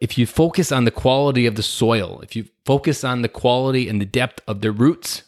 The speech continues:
of your life, and the roots of your life are connected to those people that you do life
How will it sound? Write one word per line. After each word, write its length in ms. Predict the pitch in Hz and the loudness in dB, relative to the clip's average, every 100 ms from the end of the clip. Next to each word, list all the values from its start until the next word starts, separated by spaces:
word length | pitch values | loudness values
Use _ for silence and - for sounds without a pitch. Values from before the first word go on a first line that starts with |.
| _ | _
of 140 | 110 101 | -4 -2
your 140 | 98 | -4
life, 440 | 87 80 - - - _ _ _ - | -4 -8 -12 -18 -20 _ _ _ -6
and 140 | 107 | -2
the 60 | 101 | 2
roots 320 | 110 190 - | 2 2 0
of 100 | 123 | 0
your 80 | 117 | 0
life 320 | 104 104 101 | 2 0 0
are 80 | 107 | -4
connected 500 | - 113 120 131 113 | 0 0 0 -2 -2
to 80 | 104 | 0
those 280 | 104 101 | 0 -2
people 540 | - - 120 135 131 135 | -2 -2 0 0 0 -2
that 160 | 104 | -4
you 180 | 104 110 | -2 -2
do 200 | 104 110 | 0 -4
life 520 | 107 95 92 90 - | -2 -2 -2 -6 -12